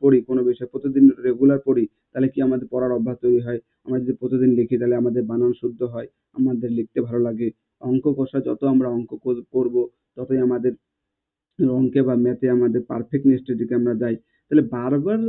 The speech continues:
বিষয়গুলো করার মধ্য দিয়ে কিন্তু আমাদের সঙ্গে সেই বিষয়ের একটা সম্পর্ক তৈরি হয়। তাহলে শিক্ষণ দক্ষতা গঠনও কিন্তু অনুবর্তন প্রক্রিয়াটির একটি implication রয়েছে। তাহলে এখানে পাঁচটি, এ, point রয়েছে। ভাষা বিকাশ,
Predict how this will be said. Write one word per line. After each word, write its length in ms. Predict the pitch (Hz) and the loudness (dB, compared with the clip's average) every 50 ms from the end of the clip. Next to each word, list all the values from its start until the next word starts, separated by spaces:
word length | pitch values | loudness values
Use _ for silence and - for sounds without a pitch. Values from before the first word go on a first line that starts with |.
| 226 - _ _ _ - | -6 -10 _ _ _ -6
বিষয়গুলো 560 | 143 135 135 139 156 160 156 156 170 170 156 | 0 0 0 2 4 4 4 4 4 2 0
করার 320 | - 127 131 131 131 131 | 0 -2 -2 0 2 2
মধ্য 280 | 131 127 123 120 135 135 | 2 2 0 0 -2 0
দিয়ে 200 | 131 151 165 160 | 2 2 0 2
কিন্তু 220 | - 147 135 135 | 4 2 2 2
আমাদের 340 | 123 120 120 123 120 127 127 123 _ _ - | 0 -2 -2 -2 -2 -4 -6 -6 _ _ -8
সঙ্গে 280 | 131 127 123 127 131 127 - | -4 -2 0 2 0 0 2
সেই 120 | 123 127 123 | 0 0 0
বিষয়ের 360 | 120 123 - - 123 127 120 | 0 -2 -4 -2 -2 -2 -2
একটা 180 | 117 - 120 117 - | -2 -6 -10 -12 -8
সম্পর্ক 440 | 117 113 110 - 104 - - 156 175 - _ _ _ _ - | -6 -6 -6 -6 -8 -6 -6 -6 -6 -6 _ _ _ _ -2
তৈরি 220 | 131 127 120 120 117 | -2 0 0 0 -4
হয়। 100 | 113 104 | -6 -8
তাহলে 420 | - _ _ _ _ - 127 120 | -10 _ _ _ _ -8 -8 -6
শিক্ষণ 380 | - - 139 139 - 165 156 143 | -4 -6 -4 0 2 2 2 2
দক্ষতা 360 | 143 139 - 143 123 139 131 | 2 -2 -2 -4 -2 -2 -2
গঠনও 380 | 117 120 113 - 127 131 131 | -2 -4 -4 -2 0 0 0
কিন্তু 380 | 131 - 123 117 113 - 123 120 | 0 -2 -4 -4 -2 0 0 0
অনুবর্তন 420 | 123 120 113 117 110 - 135 127 | 0 0 0 -2 -2 0 -2 -2
প্রক্রিয়াটির 560 | - - 113 107 - 113 113 110 - 147 156 156 _ _ _ _ _ _ _ _ _ - | -2 -2 -6 -6 -4 -4 -6 -2 0 0 0 0 _ _ _ _ _ _ _ _ _ -12
একটি 460 | - 127 135 _ - 135 127 123 - - _ - | -12 -12 -10 _ -2 0 0 0 -2 -6 _ 0
implication 600 | 131 127 123 131 147 156 151 139 139 139 135 127 | 0 2 2 4 2 2 2 2 -2 0 0 -2
রয়েছে। 400 | 113 120 120 117 110 - - - _ _ _ _ _ _ _ - | 0 0 -2 -2 -2 -4 -10 -20 _ _ _ _ _ _ _ -2
তাহলে 260 | 127 139 170 190 - | 2 2 2 2 2
এখানে 320 | - 143 147 143 143 143 | -2 -2 2 4 4 4
পাঁচটি, 520 | 143 - 120 117 - _ - 131 127 123 - _ _ _ _ - | 2 0 -6 -10 -8 _ 0 0 0 0 -2 _ _ _ _ -10
এ, 140 | - 131 127 | -6 -6 -4
point 300 | - - 120 123 120 120 | -4 0 0 2 2 2
রয়েছে। 360 | 123 123 117 123 147 165 160 - - _ _ _ - | 2 0 0 0 0 0 0 -4 -12 _ _ _ -12
ভাষা 340 | 127 151 143 139 127 127 123 | -10 -10 -8 -6 -4 -4 -2
বিকাশ, 380 | 113 123 120 - 135 143 156 | -2 -2 -2 -2 -2 -2 -2